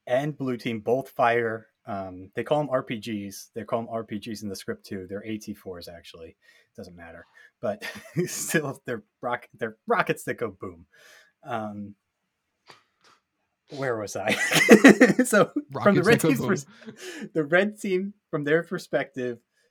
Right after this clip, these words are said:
Speaker 1: moving forward in time, they see the top of a building that has fallen down. That's what they're running towards. And then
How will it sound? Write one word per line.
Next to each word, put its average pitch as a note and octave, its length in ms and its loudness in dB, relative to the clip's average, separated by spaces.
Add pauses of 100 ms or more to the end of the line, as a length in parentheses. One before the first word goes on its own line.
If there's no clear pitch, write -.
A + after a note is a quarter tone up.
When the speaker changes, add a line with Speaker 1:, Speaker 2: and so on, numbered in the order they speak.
(120)
Speaker 1:
moving B2+ 240 -6
forward C3 280 -6
in B2 80 -6
time, A2+ 340 -4
they C3+ 160 -2
see C3 240 -8
the A2+ 100 -6
top E3 360 -6
of D3+ 100 -10
a D3 60 -10
building A2 540 -6 (1080)
that G#2+ 120 -8
has G#2+ 200 -10
fallen A#2 400 -2
down. F#2+ 320 -8
That's A#2 260 -4
what A#2+ 80 -16
they're B2 140 -4
running A2+ 480 -4
towards. - 800 -12 (880)
And G#2 360 -8 (220)
then A2 920 -2